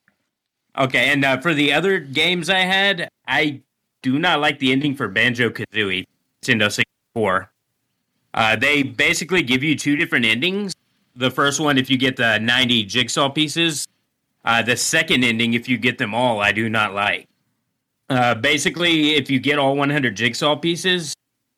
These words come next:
uh, they have a different ending, and, uh, they show you some pictures of these, uh, basically an ice key and these eggs that are in the game that you can't get to. And they'll say, "Hey, you couldn't get to these, but they'll be used in the next game, Banjo-Tooie."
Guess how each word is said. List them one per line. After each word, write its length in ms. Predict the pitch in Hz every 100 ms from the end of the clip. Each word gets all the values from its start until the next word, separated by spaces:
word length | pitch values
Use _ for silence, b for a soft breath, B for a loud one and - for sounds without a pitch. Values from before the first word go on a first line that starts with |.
| -
uh, 220 | 117 120
they 520 | 117 139 135 120 120 131
have 240 | 131 131
a 40 | 123
different 320 | 139 139 131
ending, 380 | 135 127 127 123
and, 200 | 123 113
uh, 240 | 113 117 117 - -
they 180 | 131 139
show 140 | 135
you 160 | 143 131
some 180 | 135 117
pictures 400 | 147 135 143 113
of 120 | 117
these, 320 | 123 117 107
uh, 360 | 120 107 104 101 - _ _ 135
basically 400 | 151 147 131 127
an 80 | 107
ice 260 | 120 147
key 400 | - 165 170 165 -
and 160 | 123
these 140 | 110 101
eggs 480 | 117 139 92 90 95 _ _
that 140 | 117 113
are 80 | 123
in 160 | 123
the 80 | 120
game 560 | 104 110 127 151 165 - _
that 200 | 127 113
you 120 | 107 117
can't 280 | 143 107 104
get 200 | 151 -
to. 260 | 104 92 95 _ _ _ _ _ _ -
And 160 | 127
they'll 140 | 127 131
say, 180 | 143 127
"Hey, 260 | 143 143
you 140 | 131 131
couldn't 260 | 160 131
get 180 | 123 143 -
to 80 | 127
these, 320 | 123 120 113
but 160 | 131
they'll 140 | 139 127
be 100 | 123
used 380 | 120 131 131 113
in 100 | 120
the 80 | 113
next 280 | 131 131
game, 240 | 120 117 104
Banjo-Tooie." 880 | 123 123 117 107 139 143 107 95